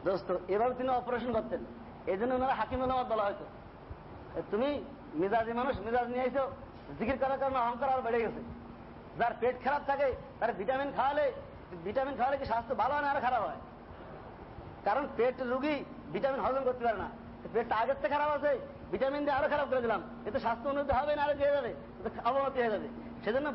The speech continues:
বুঝতে হবে দোস্ত, বুঝতে হবে। অনেক লোক আছে যাই বলতে, "হুজুর, আমি কিছুদিন জিকির করার পরে এখন আমি উঠতে বসতে শস্য ফুল দেখি, আমি নূর নূর দেখি।"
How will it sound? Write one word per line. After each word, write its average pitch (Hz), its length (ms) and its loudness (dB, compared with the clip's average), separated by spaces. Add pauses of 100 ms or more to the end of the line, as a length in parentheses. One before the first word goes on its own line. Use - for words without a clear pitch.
বুঝতে 269 320 2
হবে 240 220 2 (480)
দোস্ত, 240 420 2 (640)
বুঝতে 262 280 2
হবে। 220 240 2 (340)
অনেক 240 280 2
লোক 262 160 4
আছে 277 480 2 (260)
যাই 247 160 4
বলতে, 262 240 0
"হুজুর, 269 360 4 (280)
আমি 254 220 0
কিছুদিন 269 420 -2
জিকির 254 180 0
করার 285 200 2
পরে 294 260 4 (320)
এখন 220 200 0
আমি 277 220 2
উঠতে 269 200 0
বসতে 277 280 2
শস্য - 340 0
ফুল 262 160 4
দেখি, 180 260 0 (920)
আমি 247 160 2
নূর 254 300 2
নূর 254 200 2
দেখি।" 214 280 0